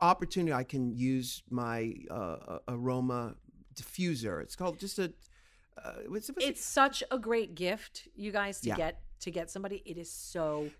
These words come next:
Speaker 1: What did, I
Speaker 2: good.
Speaker 1: think that, are they, um, are they ni-, seventy dollars or are they a hundred and sixty dollars? I, I'm, you know what? I'm terrible. I'm terrible. And this sounds so bougie. I, um,
Speaker 2: With money?
Speaker 1: I don't look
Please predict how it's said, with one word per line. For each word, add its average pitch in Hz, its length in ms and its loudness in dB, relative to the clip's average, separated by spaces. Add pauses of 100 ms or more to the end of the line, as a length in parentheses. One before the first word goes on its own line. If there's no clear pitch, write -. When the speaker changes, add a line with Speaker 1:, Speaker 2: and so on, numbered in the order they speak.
(120)
Speaker 1:
What 453 140 -10
did, - 160 -4
I - 40 2
Speaker 2:
good. 262 100 0
Speaker 1:
think 466 140 -6
that, - 100 -2
are 208 160 4
they, 208 320 4
um, 175 400 0 (120)
are 175 140 2
they 180 400 2 (380)
ni-, 156 340 0 (200)
seventy 220 440 -2
dollars 226 420 0
or 175 60 2
are 165 40 4
they 151 160 6
a 143 40 4
hundred 175 360 0
and 156 100 -4
sixty 196 340 -2
dollars? 190 500 4
I, 170 140 -2 (160)
I'm, 220 240 6 (160)
you 262 80 4
know 320 80 10
what? 285 60 8
I'm 151 80 4
terrible. 160 480 2 (200)
I'm - 60 -20
terrible. 175 640 4 (240)
And 160 100 4
this 175 140 4
sounds 131 240 2
so 143 160 2
bougie. 117 500 2 (580)
I, - 100 -8 (240)
um, 135 260 -2
Speaker 2:
With 190 120 -2
money? 175 300 -6 (400)
Speaker 1:
I 123 100 -2 (100)
don't 143 500 -2
look 131 420 -2